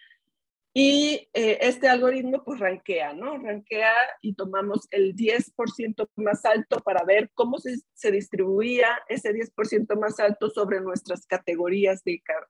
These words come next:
características. Y vimos que de ese diez por ciento, las características que más representaba, más, eh, importancia tenía sobre las imágenes de Landsat, porque en ese trabajo se utilizaron dos tipos de imágenes, imágenes de Landsat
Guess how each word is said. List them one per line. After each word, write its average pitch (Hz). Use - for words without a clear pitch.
características. -
Y 240
vimos 254
que 247
de 196
ese 208
diez 220
por 247
ciento, 240
las 208
características 208
que 196
más 190
representaba, 196
más, 202
eh, 180
importancia 190
tenía 190
sobre 180
las 180
imágenes 185
de 202
Landsat, 214
porque 185
en 208
ese 202
trabajo 185
se -
utilizaron 190
dos 269
tipos 196
de 180
imágenes, 226
imágenes 185
de 196
Landsat 226